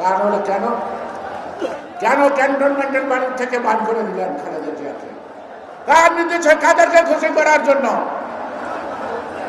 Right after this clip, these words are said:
জনগণ বুঝে। ওবায়দুল কাদেরের কথাই বুঝলাম, একটু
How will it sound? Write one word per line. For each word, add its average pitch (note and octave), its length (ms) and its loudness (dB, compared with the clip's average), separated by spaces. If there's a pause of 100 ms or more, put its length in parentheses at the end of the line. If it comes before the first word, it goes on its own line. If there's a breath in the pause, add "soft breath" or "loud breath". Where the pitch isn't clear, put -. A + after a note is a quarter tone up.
(480)
জনগণ C#3+ 420 4 (100)
বুঝে। B2+ 300 0 (1500)
ওবায়দুল F#3+ 400 8 (140)
কাদেরের F#3 400 6
কথাই E3+ 360 4
বুঝলাম, G3 380 2
একটু F#3+ 140 0